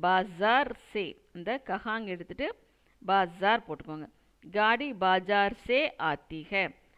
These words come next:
பாஜார்னா கடைத்தெரு, கடைத்தெருவில் இருந்து வருகிறது. மைதான்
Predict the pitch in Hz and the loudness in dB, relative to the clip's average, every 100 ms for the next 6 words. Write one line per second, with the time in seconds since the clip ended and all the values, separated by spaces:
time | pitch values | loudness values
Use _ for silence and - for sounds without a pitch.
0 | _ 175 247 302 254 196 208 269 190 165 | _ 0 2 2 0 -2 -2 -6 -4 -4
1 | 165 - 165 175 - _ _ _ - 220 | -6 -6 -6 -6 -8 _ _ _ -2 0
2 | 254 269 - 262 277 269 202 233 277 311 | 0 -4 -8 -6 -6 -8 -6 -6 -4 -2
3 | 262 190 196 170 160 180 170 - _ _ | -2 -2 -4 -4 -4 -2 -6 -8 _ _
4 | _ - 202 233 285 294 311 320 | _ -12 -2 -2 0 2 2 0